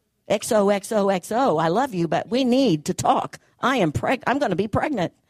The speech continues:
This is serious." It, uh, in my Message Bible, it says that Joseph was trying to figure out a way to fix it. And then it says,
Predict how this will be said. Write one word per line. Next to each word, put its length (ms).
This 180
is 120
serious." 760
It, 200
uh, 220
in 160
my 180
Message 460
Bible, 400
it 180
says 420
that 160
Joseph 640
was 180
trying 300
to 100
figure 420
out 220
a 60
way 200
to 80
fix 340
it. 280
And 160
then 180
it 120
says, 480